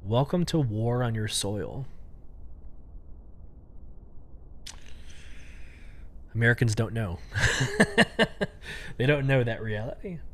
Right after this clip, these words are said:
unless you're a veteran and you spent time elsewhere. So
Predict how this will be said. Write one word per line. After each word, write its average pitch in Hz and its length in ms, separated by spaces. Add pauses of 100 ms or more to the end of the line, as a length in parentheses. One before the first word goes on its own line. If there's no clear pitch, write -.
(200)
unless 120 220
you're 113 100
a 107 40
veteran 104 300
and 101 100
you 98 60
spent - 220
time 101 320 (300)
elsewhere. - 380 (100)
So 107 280